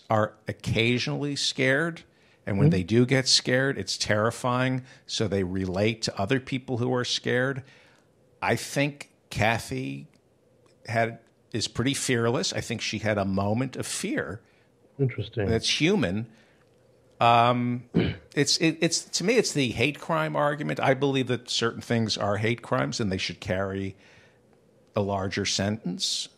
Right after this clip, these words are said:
Speaker 1: more, a stricter sentence. And I always say, anybody who doesn't understand the necessity of a hate crime has never been frightened before.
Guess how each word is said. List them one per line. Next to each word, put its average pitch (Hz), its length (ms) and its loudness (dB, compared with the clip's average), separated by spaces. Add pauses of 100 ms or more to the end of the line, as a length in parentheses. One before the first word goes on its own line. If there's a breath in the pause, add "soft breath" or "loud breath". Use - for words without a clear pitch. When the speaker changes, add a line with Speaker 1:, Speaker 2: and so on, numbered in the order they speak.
(120)
Speaker 1:
more, 92 280 -4 (280)
a 98 80 -4
stricter - 420 -4
sentence. 123 500 -2 (500 soft breath)
And 101 120 -2
I 120 40 2
always 127 200 0
say, - 220 2
anybody 131 440 4
who 117 320 -4
doesn't 113 280 0
understand 107 600 -2
the 98 60 -2
necessity 104 560 0
of 98 80 0
a 98 80 2
hate 113 260 0
crime 92 340 -4
has 92 140 -2
never 98 180 0
been 107 140 -2
frightened 113 500 -4
before. - 460 -14